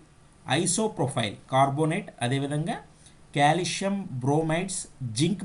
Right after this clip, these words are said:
బ్రోమైడ్ and సోడియం బ్రోమైడ్ and more. అలాగే ఇండస్ట్రీస్కి అందిస్తున్న సర్వీసెస్ చూసుకుంటే ఫార్మా,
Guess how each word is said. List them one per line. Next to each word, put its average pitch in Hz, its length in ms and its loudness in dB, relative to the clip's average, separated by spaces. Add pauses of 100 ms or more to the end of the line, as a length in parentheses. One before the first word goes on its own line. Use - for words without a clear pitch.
బ్రోమైడ్ 156 420 0 (140)
and 151 280 0
సోడియం 160 420 0
బ్రోమైడ్ 156 380 0 (500)
and 147 140 4 (120)
more. 123 200 4 (400)
అలాగే 170 280 4 (140)
ఇండస్ట్రీస్కి 180 580 -2
అందిస్తున్న 151 360 0 (100)
సర్వీసెస్ 160 540 -2
చూసుకుంటే 143 440 -4 (540)
ఫార్మా, 151 480 4